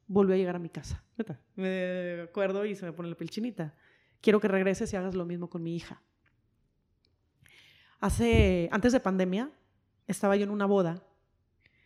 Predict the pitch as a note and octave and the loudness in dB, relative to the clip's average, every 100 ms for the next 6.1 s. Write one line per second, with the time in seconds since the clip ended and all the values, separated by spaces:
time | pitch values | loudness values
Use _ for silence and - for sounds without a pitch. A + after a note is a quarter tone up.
0 | _ _ - G#3+ G#3 G3 G3 F#3+ F#3+ F#3+ | _ _ -2 2 4 2 2 2 2 4
1 | A3+ A#3 A3+ A3+ A3 A3+ - G#3 G#3+ - | 4 4 2 0 0 -2 -2 -2 0 0
2 | A3 - A#3+ C4+ A#3 - _ _ _ _ | 0 -4 -4 -4 -4 -10 _ _ _ _
3 | _ _ _ _ _ - E4 - G4+ F#4+ | _ _ _ _ _ -4 -4 -2 -4 -2
4 | E4+ D#4+ - E4 - - - - _ - | -2 -2 0 0 0 -4 -8 -14 _ -6
5 | G#3 G#3 G3 F#3+ F#3 F#3 F3 F3 E3+ F3 | -2 0 0 0 -2 -2 -4 -6 -10 -14